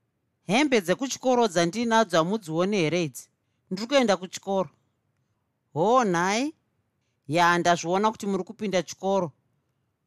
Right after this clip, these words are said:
Akanga angori azviona kare kare izvi. Kwaiva kuda kuwana matangiro enyaya chete.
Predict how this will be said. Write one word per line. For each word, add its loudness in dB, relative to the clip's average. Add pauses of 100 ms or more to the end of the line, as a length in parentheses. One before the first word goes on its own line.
(260)
Akanga 0
angori 0
azviona -2
kare -2
kare -4
izvi. -8 (540)
Kwaiva 2
kuda -2
kuwana 0
matangiro -2
enyaya -2
chete. -10